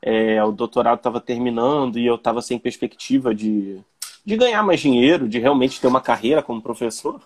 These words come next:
E aí veio a pandemia e eu mudei de área. Eu passei a trabalhar como copywriter, né? E, cara, eu não tinha dois anos tentando ser professor, eu tinha menos de um, se bobear. E deu super certo.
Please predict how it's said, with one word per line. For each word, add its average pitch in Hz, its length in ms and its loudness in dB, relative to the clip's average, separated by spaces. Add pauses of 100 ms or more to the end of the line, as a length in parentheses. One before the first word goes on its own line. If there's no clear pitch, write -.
(840)
E 160 80 0
aí 196 160 4
veio 170 240 4
a 160 40 -2
pandemia 156 720 0 (1120)
e 180 100 -2
eu 202 80 6
mudei 214 280 0
de 208 140 0
área. 185 320 0 (100)
Eu 143 140 2
passei 147 320 0
a - 40 -6
trabalhar 156 360 0
como 170 200 -8
copywriter, 185 680 -4
né? 147 160 -8 (460)
E, 311 80 -2
cara, 147 380 2
eu 131 100 0
não 175 120 0
tinha 370 260 -2
dois 147 440 2
anos 120 300 -2
tentando 120 400 -4
ser 117 160 -6
professor, 117 600 -6
eu 110 60 -4
tinha 139 240 -2
menos 180 340 2
de 240 120 -2
um, 170 280 2
se - 160 -8
bobear. 202 460 -6 (640)
E 226 100 4
deu 160 180 6
super 214 340 -2
certo. 208 540 0